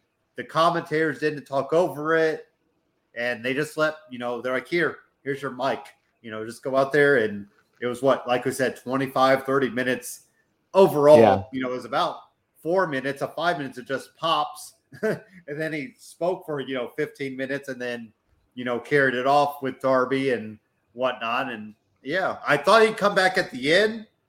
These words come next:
Speaker 1: because you had Darby kind of showing the better end. And I think that also says a lot too.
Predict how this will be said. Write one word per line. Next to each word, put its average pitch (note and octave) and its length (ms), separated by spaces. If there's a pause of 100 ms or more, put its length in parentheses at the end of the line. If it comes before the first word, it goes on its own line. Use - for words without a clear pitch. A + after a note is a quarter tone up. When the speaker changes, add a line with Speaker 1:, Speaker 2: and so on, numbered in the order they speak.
(480)
Speaker 1:
because C3+ 340
you D3 80
had D#3 180
Darby D3 380
kind C#3+ 220
of A#2+ 260
showing D3 300
the B2+ 80
better C#3 300
end. E3+ 400 (960)
And A#2+ 680
I B2+ 140
think D3+ 200
that D#3+ 120
also D#3 260
says C#3+ 240
a C#3 60
lot C#3 300
too. C3+ 320